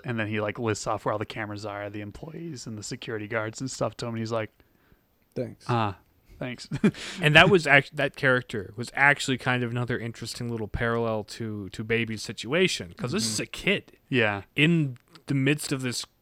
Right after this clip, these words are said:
Speaker 3: criminal organization
Speaker 1: Yeah.
Speaker 3: or crime, whatever,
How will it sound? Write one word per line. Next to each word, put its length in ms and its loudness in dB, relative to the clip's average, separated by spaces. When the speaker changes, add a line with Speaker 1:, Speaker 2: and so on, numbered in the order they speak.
Speaker 3:
criminal 420 0
organization 1000 0
Speaker 1:
Yeah. 320 -4
Speaker 3:
or 40 -8
crime, 540 4
whatever, 520 2